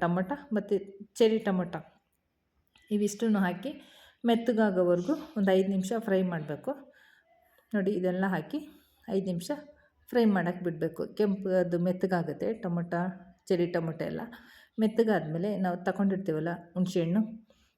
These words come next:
ಅದನ್ನು ಹಾಕಿ ಫ್ರೈ ಮಾಡಬೇಕು. ಎಲ್ಲ ಫ್ರೈ ಮಾಡಾದ್ಮೇಲೆ ಇಲ್ಲಿ ನಾನು ಎರಡು ಸ್ಪೂನ್ ಟೊಮೊ-, ಸಾಂಬಾರು ಪುಡಿ ತಗೊಂಡಿದ್ದೀನಿ.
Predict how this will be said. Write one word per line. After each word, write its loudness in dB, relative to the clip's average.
ಅದನ್ನು 0
ಹಾಕಿ -2
ಫ್ರೈ 2
ಮಾಡಬೇಕು. -6
ಎಲ್ಲ 2
ಫ್ರೈ 4
ಮಾಡಾದ್ಮೇಲೆ -2
ಇಲ್ಲಿ 4
ನಾನು 2
ಎರಡು 2
ಸ್ಪೂನ್ 0
ಟೊಮೊ-, 2
ಸಾಂಬಾರು 2
ಪುಡಿ 0
ತಗೊಂಡಿದ್ದೀನಿ. -4